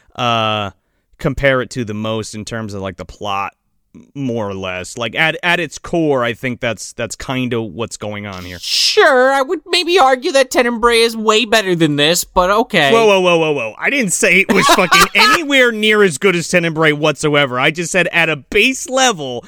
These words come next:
Speaker 1: it's very similar in plot.
Speaker 2: Yeah, yeah, yeah.
Speaker 1: Um, as far as, like, um, somebody killing in order to keep up the air thereof, like murder.
Speaker 2: Yeah, no, yeah.
Speaker 1: Yeah. So we, we'll get, we'll, we'll come back to that.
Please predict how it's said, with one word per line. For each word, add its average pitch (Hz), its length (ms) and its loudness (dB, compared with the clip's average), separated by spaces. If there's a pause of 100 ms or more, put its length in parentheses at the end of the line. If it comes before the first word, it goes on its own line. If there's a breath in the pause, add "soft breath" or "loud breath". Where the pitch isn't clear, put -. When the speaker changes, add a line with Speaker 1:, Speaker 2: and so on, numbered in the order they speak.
(140 loud breath)
Speaker 1:
it's 147 240 0
very 160 520 0
similar 160 640 0
in 135 240 -4
plot. 131 460 -6 (260)
Speaker 2:
Yeah, 139 380 4
yeah, 113 280 -4
yeah. 90 200 -6 (100)
Speaker 1:
Um, 131 340 -2
as 139 200 0
far 160 300 2
as, 147 260 -4
like, 131 400 0 (400 soft breath)
um, 123 640 -4 (280)
somebody 160 600 -2
killing 160 720 -4 (180)
in 151 160 0
order 147 220 -2
to 131 80 -4
keep - 420 -10
up 139 240 -2
the 127 200 -6
air 139 380 2
thereof, 123 800 -2
like 110 260 -6
murder. 135 600 0
Speaker 2:
Yeah, 156 540 2
no, 127 180 -4
yeah. 95 280 -2
Speaker 1:
Yeah. 90 180 -4 (200)
So 180 160 -4
we, 202 140 -2
we'll 214 180 2
get, 143 220 -2
we'll, 143 220 -4
we'll 147 160 -8
come 123 180 -10
back 90 200 -10
to 90 80 -20
that. 82 180 -20